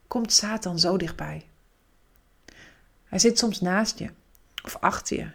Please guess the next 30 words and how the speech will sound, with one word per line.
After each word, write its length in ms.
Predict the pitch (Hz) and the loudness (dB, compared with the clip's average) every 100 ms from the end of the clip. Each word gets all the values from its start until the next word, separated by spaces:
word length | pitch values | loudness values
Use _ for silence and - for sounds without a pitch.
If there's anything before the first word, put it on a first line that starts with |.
| - - - - - - | -18 -20 -20 -20 -16 -2
dan 180 | 240 | 0
weer 120 | 233 147 | 2 0
voor 340 | - 143 185 | -2 0 0
je. 180 | 202 226 - _ - - - _ | 0 -4 -10 _ -20 -20 -20 _
En 260 | 202 185 180 - - | 0 0 -2 -14 -20
vergeet 440 | - - 185 196 | -14 -8 -4 -4
vooral 380 | - - 185 185 | -4 -2 0 2
niet, 380 | 170 185 180 - - - - _ | 2 0 -2 -12 -20 -20 -20 _
hij 260 | - 185 180 | -8 -2 0
zit 240 | 175 165 - | -2 -2 2
in 240 | 185 180 | 2 2
je. 140 | 160 156 - - _ _ _ _ _ _ _ _ _ _ _ - | -2 -8 -16 -20 _ _ _ _ _ _ _ _ _ _ _ -12
Hoe 180 | 175 180 | -2 4
meer 320 | 202 262 285 | 8 8 8
je 140 | 214 | 6
breekt 400 | 165 190 233 262 | 4 2 2 2
met 120 | 220 202 | 0 0
de 80 | |
zonde, 460 | 185 208 202 185 233 - - - | 2 2 2 0 -4 -10 -20 -6
hoe 160 | 185 | 0
meer 360 | 185 196 254 262 | 4 4 4 4
je 100 | 233 | 2
ontdekt 460 | 196 170 170 - - - _ | 2 -2 -4 -8 -18 -20 _
hoe 240 | - 202 | 2 2
diep 280 | 202 254 - | 6 4 4
die 120 | 185 | 0
zonde 380 | 165 202 214 - | 2 4 2 2
in 180 | 196 233 | 4 4
je 80 | 196 | 4
zit. 380 | - - - | -2 -10 -12